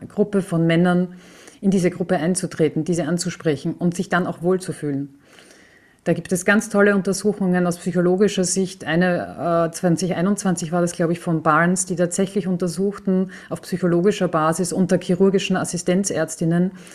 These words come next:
was sie denn daran hindert, äh, im Leben voranzukommen oder wo sie ihre Probleme oder Themen sehen.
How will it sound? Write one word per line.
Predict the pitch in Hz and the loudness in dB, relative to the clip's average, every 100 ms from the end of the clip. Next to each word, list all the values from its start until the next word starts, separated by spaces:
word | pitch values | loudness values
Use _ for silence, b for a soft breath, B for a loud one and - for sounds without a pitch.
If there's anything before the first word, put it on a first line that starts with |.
| B | B
was | 170 180 | 0 0
sie | 185 | 2
denn | 175 170 | 2 4
daran | 165 165 165 | 2 2 2
hindert, | 156 202 196 185 175 | 2 2 4 2 0
äh, | - 165 160 160 147 - - | -6 -2 0 -2 -4 -10 -4
im | 180 | 0
Leben | 165 170 180 | 4 4 2
voranzukommen | 175 170 170 190 190 165 175 165 185 180 | 0 0 2 2 0 -4 0 0 0 0
oder | 165 170 160 147 | 2 2 2 0
wo | 170 | -2
sie | 180 190 | 0 0
ihre | 190 175 165 165 B B B _ - | 0 2 0 -4 B B B _ -10
Probleme | - 170 170 196 202 175 | -4 2 6 6 6 2
oder | 160 165 | 2 0
Themen | - 196 196 165 | 2 2 4 2
sehen. | 156 165 196 220 | 4 4 4 0